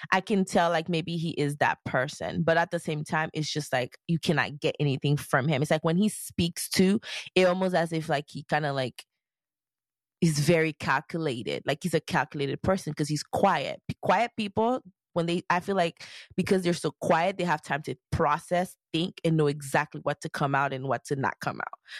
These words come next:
So I feel like that's him as well. But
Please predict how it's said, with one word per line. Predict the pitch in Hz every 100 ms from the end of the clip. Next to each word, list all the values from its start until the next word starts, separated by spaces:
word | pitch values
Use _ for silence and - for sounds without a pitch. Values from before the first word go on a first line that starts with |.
| -
So | 190
I | 160
feel | 165 175
like | 151 156
that's | 143 139
him | - - 143 139
as | 104 147
well. | 151 123 - - - - _
But | 170 170